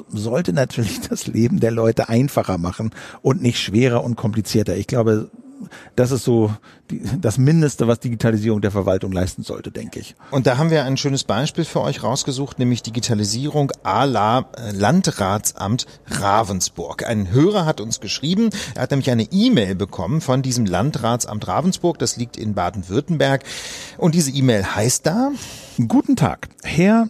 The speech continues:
Speaker 1: X“, also gibt einen richtigen Namen, haben wir rausgelöscht, weil es nicht zur Sache tut.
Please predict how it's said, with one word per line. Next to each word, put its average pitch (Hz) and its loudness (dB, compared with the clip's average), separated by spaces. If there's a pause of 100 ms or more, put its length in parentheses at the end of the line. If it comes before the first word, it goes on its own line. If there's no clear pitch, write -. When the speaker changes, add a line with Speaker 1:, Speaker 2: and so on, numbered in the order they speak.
Speaker 1:
X“, - -2 (220)
also - -6 (220)
gibt - -4
einen 104 2
richtigen 92 0
Namen, 101 4
haben 98 2
wir 95 2
rausgelöscht, 101 0
weil 92 -2
es - -12
nicht - -8
zur 98 -6
Sache 135 2
tut. 143 0